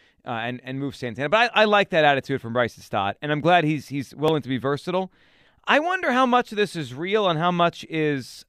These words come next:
leverage for the shortstops that they're chasing, right? Like, if Bryson Stott, I mean, if they, if they talk about Edmundo Sosa as their shortstop,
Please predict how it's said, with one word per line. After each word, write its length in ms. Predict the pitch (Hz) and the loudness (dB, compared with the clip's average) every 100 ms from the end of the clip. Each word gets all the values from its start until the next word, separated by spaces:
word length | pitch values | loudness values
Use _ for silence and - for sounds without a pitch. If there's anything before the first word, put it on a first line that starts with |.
| - | -4
leverage 720 | 139 170 104 95 - - _ _ _ _ _ | 2 2 0 -14 -20 -20 _ _ _ _ _
for 120 | - | -8
the 80 | 147 | -6
shortstops 720 | - 170 156 - 143 131 - | -4 -2 -2 2 2 2 -2
that 160 | 139 - | -8 -4
they're 140 | 131 | -6
chasing, 680 | - - 180 - 104 - - - | -6 -6 -6 -6 -12 -14 -16 -4
right? 220 | 135 151 | 0 2
Like, 220 | 151 147 | 2 0
if 200 | 151 - | -2 -4
Bryson 360 | - 175 175 135 | 0 0 0 -6
Stott, 500 | - - 185 156 139 _ _ _ _ - | -10 2 4 4 2 _ _ _ _ -10
I 40 | |
mean, 140 | 175 185 | -4 -2
if 200 | 165 170 | -2 0
they, 160 | 190 165 | 0 0
if 120 | 175 | -2
they 120 | - 190 | 0 0
talk 240 | 202 254 | 4 2
about 160 | 226 196 | 2 0
Edmundo 340 | 190 196 175 | 2 0 -2
Sosa 360 | - 180 - 143 | 0 -2 0 -4
as 100 | 131 | -4
their 100 | 135 | -8
shortstop, 840 | - 220 208 - - 110 110 _ | -6 -4 -4 -4 -2 -2 -2 _